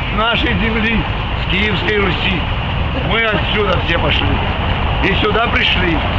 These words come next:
и придем, и будем здесь. Это наша земля. Вот приятно, смотрите, как красные флаги. Вот они возвращаются. <laughs> Вот, а вы говорили, мы куда-то, мы самостоятельные. Что вы можете без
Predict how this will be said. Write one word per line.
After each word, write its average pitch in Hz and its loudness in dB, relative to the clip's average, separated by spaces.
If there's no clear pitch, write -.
и 175 2
придем, 180 0
и 220 0
будем 196 2
здесь. - -2
Это 170 0
наша 165 0
земля. 127 0
Вот 180 2
приятно, 147 0
смотрите, 151 0
как 160 0
красные 151 0
флаги. 143 2
Вот 185 2
они 175 2
возвращаются. 156 2
<laughs> 170 2
Вот, 196 2
а 180 2
вы 196 2
говорили, 202 2
мы 226 2
куда-то, 214 2
мы 214 2
самостоятельные. 214 2
Что 277 0
вы 269 2
можете 269 2
без 226 0